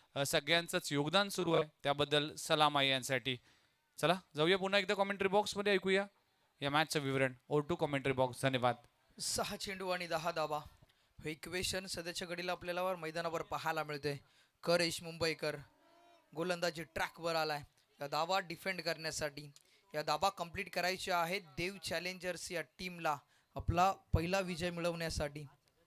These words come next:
Speaker 2: आणि विजयाची तडजोड जर अशीच सुरू ठेवायची आहे तर या धावा defend कराव्या लागतील. त्या मात्र वेदांत blast या टीमला. पहिलाच ball,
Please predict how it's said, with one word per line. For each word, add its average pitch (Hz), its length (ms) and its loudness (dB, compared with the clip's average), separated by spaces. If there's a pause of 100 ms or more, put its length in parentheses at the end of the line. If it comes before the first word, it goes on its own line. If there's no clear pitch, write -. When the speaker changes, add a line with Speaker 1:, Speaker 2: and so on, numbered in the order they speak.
(460)
Speaker 2:
आणि 175 360 -4
विजयाची 180 520 -2 (120)
तडजोड 165 400 -2 (360)
जर 156 80 0
अशीच 196 260 -2
सुरू 202 240 -4
ठेवायची 185 480 0
आहे 170 200 0 (100)
तर 175 60 -4
या 165 120 0
धावा 160 240 0
defend 170 320 -6
कराव्या 160 300 0
लागतील. 147 400 -8 (460)
त्या 156 80 -8
मात्र 151 300 -4
वेदांत 151 420 -4
blast 147 380 -10
या 151 80 -4
टीमला. 139 400 -10 (1500)
पहिलाच 165 360 0
ball, 147 280 -2